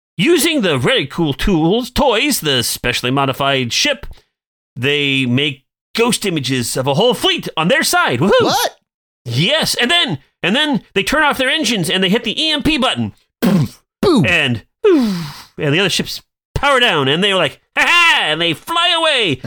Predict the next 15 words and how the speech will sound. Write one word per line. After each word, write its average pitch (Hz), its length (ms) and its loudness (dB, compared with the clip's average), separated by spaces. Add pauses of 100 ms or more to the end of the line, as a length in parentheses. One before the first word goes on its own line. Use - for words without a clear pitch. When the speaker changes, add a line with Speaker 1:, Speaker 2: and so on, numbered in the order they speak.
Speaker 1:
escaping 240 640 -2
Speaker 2:
<laughs> - 20 -10
Speaker 1:
unscathed. 170 920 -2 (640)
Speaker 2:
Uh-huh. 87 440 -2 (360)
Speaker 1:
And 185 140 -2
so 269 160 0
they 254 80 0
go 262 180 2
to 240 100 -4
Caius, 175 580 -4 (360)
and 151 160 -2
they 185 100 0
give 285 260 -2
the 277 80 -2
ship - 360 -2